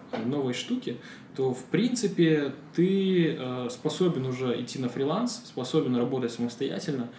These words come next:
брать проекты, выполнять задачи и получать за это деньги, те, которые тебе готовы платить.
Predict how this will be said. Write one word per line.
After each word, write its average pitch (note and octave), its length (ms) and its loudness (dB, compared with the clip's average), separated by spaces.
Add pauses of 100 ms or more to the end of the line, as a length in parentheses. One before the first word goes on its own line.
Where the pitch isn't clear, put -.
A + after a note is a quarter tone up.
(160)
брать B2+ 400 2
проекты, D3+ 500 0 (320)
выполнять B2 440 0
задачи B2+ 560 -4 (380)
и F#2 260 -2
получать C3 340 -2
за C3 100 0
это B2+ 120 -4
деньги, A#2+ 520 0 (180)
те, C3+ 160 -2
которые A2+ 280 -4
тебе G#2+ 140 -8
готовы A#2 320 0
платить. - 480 -10